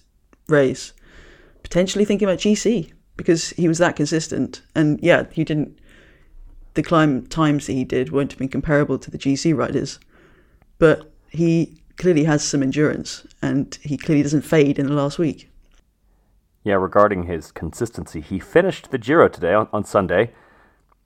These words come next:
Speaker 2: second in the points classification, which is really, really hard to do. Uh, the, the way that the points are, you know, doled out, to be a breakaway rider and finish ahead of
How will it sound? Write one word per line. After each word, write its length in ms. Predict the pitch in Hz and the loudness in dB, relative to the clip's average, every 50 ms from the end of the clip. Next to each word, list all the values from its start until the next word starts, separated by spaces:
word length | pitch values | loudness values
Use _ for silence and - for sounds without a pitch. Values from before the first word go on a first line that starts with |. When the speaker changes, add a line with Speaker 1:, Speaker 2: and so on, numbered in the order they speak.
| _ _ _ | _ _ _
Speaker 2:
second 440 | - - - 113 - - 131 113 107 | -16 -6 -2 -2 -2 0 -2 -2 -2
in 60 | 92 | -4
the 80 | 85 | -6
points 280 | 85 - 113 107 95 - | -6 -4 -4 -4 -4 -4
classification, 800 | - - 71 - - - - - 76 - - - - - - - | -8 -8 -10 -10 -10 -14 -18 -18 -16 -14 -14 -14 -14 -16 -18 -8
which 420 | - 85 87 85 - - - - - _ _ _ _ _ _ _ _ _ _ _ - | -4 -2 -2 -2 -4 -8 -18 -18 -20 _ _ _ _ _ _ _ _ _ _ _ -14
is 120 | 117 117 | -10 -8
really, 300 | 156 208 220 - 95 87 | -4 -2 -2 -2 -2 0
really 240 | 87 95 95 87 80 | 0 2 2 2 0
hard 260 | 80 87 87 82 80 - | 0 0 0 0 -2 -6
to 80 | 76 | -14
do. 340 | 71 - 82 67 62 - - - | -12 -10 -10 -10 -10 -12 -12 -12
Uh, 100 | 78 78 | -10 -8
the, 160 | 73 - 95 | -6 -6 -6
the 140 | - - 101 92 | -4 -2 -4 -2
way 340 | 80 85 104 104 104 104 | 2 4 4 6 6 6
that 160 | 95 92 - - | 4 2 -2 -4
the 80 | - | -6
points 380 | - - 104 95 92 - - - - | -6 -4 -2 -2 -2 -4 -8 -8 -4
are, 440 | - 80 78 76 73 71 - - - _ _ _ _ _ - | -2 -2 -2 -2 -4 -6 -8 -14 -20 _ _ _ _ _ -20
you 60 | - | -18
know, 80 | - - - - | -18 -16 -2 2
doled 300 | 95 90 85 85 80 85 | 2 2 4 2 0 -2
out, 340 | 78 73 73 - - - - _ _ _ _ _ _ _ _ _ _ _ _ _ _ | -2 -2 -4 -4 -8 -14 -20 _ _ _ _ _ _ _ _ _ _ _ _ _ _
to 100 | - 95 | -12 -8
be 200 | 80 - 110 110 | -2 2 6 8
a 120 | 107 101 95 | 8 8 6
breakaway 520 | - 104 101 101 98 - 101 95 90 85 | 6 4 4 4 4 4 4 4 2 2
rider 480 | 82 80 76 78 78 71 69 67 - - - _ _ _ _ _ _ _ _ _ _ - | 0 -2 -2 -4 -4 -6 -10 -12 -14 -18 -20 _ _ _ _ _ _ _ _ _ _ -14
and 180 | - 85 82 - | -12 -12 -12 -8
finish 600 | - - 98 90 80 78 - - - - - - _ _ _ _ _ - | -4 -2 -2 -2 -4 -6 -8 -12 -16 -18 -20 -20 _ _ _ _ _ -4
ahead 460 | - 87 - - 113 113 117 98 85 | -4 -4 0 4 6 6 6 6 4
of 480 | 82 78 85 80 80 78 76 - - | -2 -6 -6 -6 -6 -8 -10 -14 -20